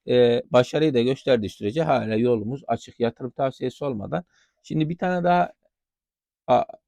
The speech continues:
A T M. A T M zaten hareketlendiydi. Şöyle A T M. Şu an şuradan geri gelelim. Görmüş olduğunuz blockchain ağında istediğimiz fan token'in gerçek sayılarını buradan görebiliyoruz.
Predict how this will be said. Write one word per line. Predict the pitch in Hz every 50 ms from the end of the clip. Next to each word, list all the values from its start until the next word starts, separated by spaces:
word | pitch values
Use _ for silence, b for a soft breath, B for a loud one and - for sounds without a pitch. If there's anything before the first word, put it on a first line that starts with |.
| _ _ _ _ _ -
A | 135 143 147 143
T | - 180 151 120
M. | 135 165
A | - - 139 147 143 -
T | 170 156
M | 151 143 135
zaten | 151 156 151 - 131 113
hareketlendiydi. | 117 120 139 139 - 147 - - 156 147 151 156 156 147 120 110 113 - _ _ _ _ _ _ _ _ _ _ _ _ _ _ _ _ _ _ _ _ _ _
Şöyle | _ - - 107 98 98 -
A | - - 113 110 104
T | - - 95 95
M. | 101 127 151 - _ _ _ _ _ _ _ _ _ _ _ _ _ _ _ _ _ _ _ _ _ _ _ _ _ _ _ _ _ _ _ _ _ _ _ _ _ _ _ _ _
Şu | - -
an | - 92
şuradan | - - 131 123 113 101 92 87
geri | 95 110 127 143 135
gelelim. | 139 135 135 127 127 139 147 143 165
Görmüş | 139 151 175 202 190 - -
olduğunuz | - 180 180 180 185 185 180 175 165 185
blockchain | 165 170 170 - _ - 143 123 117 - -
ağında | 127 147 143 120 104 104 117 131 - -
istediğimiz | - - - - 156 143 147 147 143 139 -
fan | - 147 139 -
token'in | - 127 117 - - 98 110 - -
gerçek | 117 110 107 - - - 143 - _ -
sayılarını | - - 113 107 101 98 95 95 104 117 113 120
buradan | 123 120 104 104 113 120
görebiliyoruz. | 113 104 104 110 107 104 107 104 101 95 90 90 113 127 - _